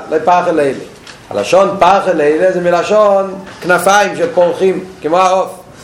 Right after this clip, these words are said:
אז אלתר רבי מביא את המשל של העוף. הגיע לעוף, מה אנחנו רואים במשל של העוף? שהעוף, הציפור,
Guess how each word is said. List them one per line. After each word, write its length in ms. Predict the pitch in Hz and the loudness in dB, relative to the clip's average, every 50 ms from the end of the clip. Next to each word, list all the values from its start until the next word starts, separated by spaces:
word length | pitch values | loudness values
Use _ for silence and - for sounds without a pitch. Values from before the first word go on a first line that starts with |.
| - - - - 110 | -20 -20 -18 -10 -4
אז 60 | 107 | -2
אלתר 320 | 110 110 113 135 143 185 | -2 0 0 0 2 2
רבי 240 | 202 202 202 190 185 | 2 2 0 -2 -2
מביא 180 | 180 190 202 196 | 0 0 0 0
את 80 | - | 2
המשל 400 | 190 190 185 170 185 190 185 190 | 0 0 0 0 2 2 0 0
של 160 | 165 170 185 180 | 0 -2 -2 0
העוף. 360 | 165 156 151 143 - - - - - - - - - - - - | 0 0 0 -2 -2 -8 -16 -20 -20 -20 -20 -20 -20 -18 -16 -8
הגיע 400 | 113 110 107 117 185 208 226 220 | -6 -6 -2 2 2 4 4 4
לעוף, 440 | 208 196 190 196 220 220 190 180 - | 2 2 2 2 0 0 -2 -2 -4
מה 120 | 180 185 196 | -4 -4 -2
אנחנו 280 | 190 185 170 - 180 | -2 -4 -4 -2 -2
רואים 160 | 170 180 180 | 0 0 0
במשל 440 | 180 175 170 160 - 170 160 170 165 | 0 0 0 0 0 2 2 2 2
של 160 | 156 170 160 | 0 0 0
העוף? 300 | 151 135 127 123 120 - - - - - - - - - - | 0 0 0 0 -2 -4 -6 -12 -18 -20 -20 -20 -20 -20 -14
שהעוף, 680 | - - 120 120 127 - 185 233 247 226 196 180 - | -4 0 2 2 2 2 2 2 2 2 0 -2 -4
הציפור, 720 | 165 151 151 - 156 147 - 202 233 240 220 185 165 - - | -6 -8 -6 -6 -8 -4 0 0 2 4 4 2 0 -2 -6